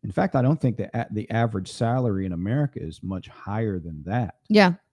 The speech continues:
Speaker 1: So
Speaker 2: Well, the average salary is
Speaker 1: thirty thousand dollars.
Speaker 2: certainly not two hundred seventy-five thousand dollars
Speaker 1: No,
Speaker 2: for a table.
Speaker 1: thirty thousand dollars for, is, for some people, is their yearly salary.
Speaker 2: Right. For the people in the, that she
Speaker 1: And she's,
Speaker 2: represents.
Speaker 1: and she's dropping that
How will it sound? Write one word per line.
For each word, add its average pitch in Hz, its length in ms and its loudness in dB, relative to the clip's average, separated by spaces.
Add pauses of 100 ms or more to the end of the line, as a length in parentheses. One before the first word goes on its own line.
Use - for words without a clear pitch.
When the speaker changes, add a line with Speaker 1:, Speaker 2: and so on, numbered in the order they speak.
(120)
Speaker 1:
So 104 380 -4
Speaker 2:
Well, 294 140 12
the 285 140 10
average 294 240 10
salary 285 520 10
is 240 100 8
Speaker 1:
thirty - 80 4
thousand 269 60 10
dollars. 311 200 12
Speaker 2:
certainly 262 240 8
not 240 300 6
two 262 180 8
hundred 220 300 6
seventy-five 185 600 4
thousand 196 440 4
dollars 165 640 2
Speaker 1:
No, - 40 -4
Speaker 2:
for 170 80 6
a 165 60 8
table. - 140 0
Speaker 1:
thirty 127 240 8
thousand 170 100 4
dollars 113 460 0
for, - 180 -18
is, 95 300 -18 (480)
for 92 100 -14
some 135 220 -4
people, 120 300 -4
is 87 100 -8
their 92 160 -10
yearly 92 400 -4
salary. 113 500 -8 (240)
Speaker 2:
Right. 185 360 4 (840)
For 370 180 10
the 302 100 10
people 349 400 12
in 294 160 12
the, 240 200 10 (240)
that 254 180 12
she 339 220 8
Speaker 1:
And 480 40 10
she's, - 20 4
Speaker 2:
represents. 240 840 6
Speaker 1:
and 110 100 -2
she's 139 260 2
dropping 107 520 0
that 107 260 -2